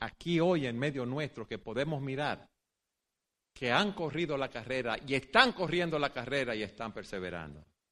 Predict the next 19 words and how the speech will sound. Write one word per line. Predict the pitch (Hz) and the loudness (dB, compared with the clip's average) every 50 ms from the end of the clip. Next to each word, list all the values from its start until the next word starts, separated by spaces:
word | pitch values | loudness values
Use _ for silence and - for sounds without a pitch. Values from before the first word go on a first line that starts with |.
| _ _ _ _ _ _ _ _ _ _ - - - - _ _ _ _ _ | _ _ _ _ _ _ _ _ _ _ -20 -20 -20 -20 _ _ _ _ _
Tenemos | - 147 170 208 220 220 190 | 2 4 6 6 6 6 6
testigos | - 214 160 - - - 220 220 196 202 185 165 | 4 2 0 2 0 0 0 2 4 4 4 4
vivientes | 165 180 165 139 160 170 185 196 208 196 170 - - 127 107 101 - - - _ _ _ _ | 2 0 -2 -2 0 2 4 4 4 4 2 0 -2 -4 -4 -4 -6 -12 -20 _ _ _ _
de | - - 113 135 135 156 185 | -16 -4 0 4 4 6 4
esto. | 196 - - - - - - _ _ _ - - - - - - _ _ | 4 2 -2 -8 -14 -14 -16 _ _ _ -12 -12 -12 -12 -16 -20 _ _
Y | - 185 | -4 -2
si | - - 214 220 | 0 4 6 6
ellos | 233 269 294 320 277 - | 6 8 8 6 4 4
pudieron | - - 226 202 190 220 240 269 269 262 247 | 2 0 0 2 4 6 8 8 8 6 6
hacerlo | 226 180 - - 214 220 220 202 190 185 | 4 2 2 4 4 4 4 4 4 4
en | 180 180 | 4 4
el | 175 170 - | 2 0 0
poder | - 180 175 165 165 190 214 240 269 262 247 190 | 0 0 2 4 6 6 8 8 8 6 4 0
del | 156 185 175 | -2 0 2
Espíritu | 170 165 - - - 196 208 208 214 165 202 196 | 2 0 0 -2 0 0 0 0 0 2 2 4
de | 190 175 | 4 4
Dios, | 151 156 156 151 143 127 - | 2 2 2 2 2 0 -2
mis | 131 131 - | -8 -4 -2
amados, | 139 123 123 127 123 113 104 104 104 104 - | -2 0 0 0 0 0 0 -2 -6 -8 -12